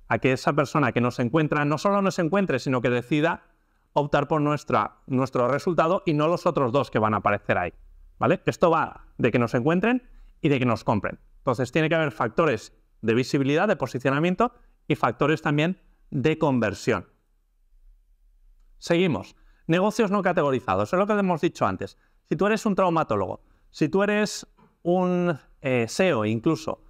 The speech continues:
no hay una categoría. Y entonces, ¿cómo posicionas para ese tipo de cosas?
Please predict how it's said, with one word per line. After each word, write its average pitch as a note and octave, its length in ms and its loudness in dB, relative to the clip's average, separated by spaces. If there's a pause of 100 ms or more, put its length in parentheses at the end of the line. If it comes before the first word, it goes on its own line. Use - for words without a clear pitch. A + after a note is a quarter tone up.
(160)
no E3 100 2
hay F#3 120 2
una F#3+ 160 0
categoría. A2 500 0
Y A2 60 0
entonces, D#3+ 440 -2 (600)
¿cómo A3 240 2
posicionas F#3+ 720 -2 (360)
para D3 200 2
ese D3+ 160 -2
tipo C#3 240 2
de A#2+ 100 2
cosas? G#2+ 380 -8